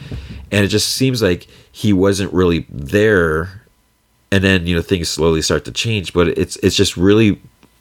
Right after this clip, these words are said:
kind of painting Frank in a, a dark corner. But it's like, it, 'cause almost like he had no connection or no feeling towards his family, when the whole point was his family was killed, and that just p-, totally pushed him over the edge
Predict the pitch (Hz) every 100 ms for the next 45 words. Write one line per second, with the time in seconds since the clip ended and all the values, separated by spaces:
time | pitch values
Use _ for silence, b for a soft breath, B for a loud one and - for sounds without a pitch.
0 | - 104 92 80 - _ - - 101 87
1 | 82 76 - B B B B - - 92
2 | 90 78 - _ _ _ - - - 87
3 | 82 - 78 71 82 - - 101 113 85
4 | 78 82 - b b b b b _ _
5 | _ - 110 90 - 95 90 _ - 104
6 | 110 95 113 113 87 101 90 90 87 80
7 | 82 95 - 78 78 80 78 - 104 101
8 | 78 - 85 78 73 76 78 78 76 80
9 | 71 - 85 98 92 - - 107 120 -
10 | 85 82 78 - B B B B - 90
11 | 101 92 87 78 73 - 123 120 85 76
12 | - 85 82 85 64 87 80 - - -
13 | - 117 95 - 98 - 87 85 78 -
14 | 95 92 85 85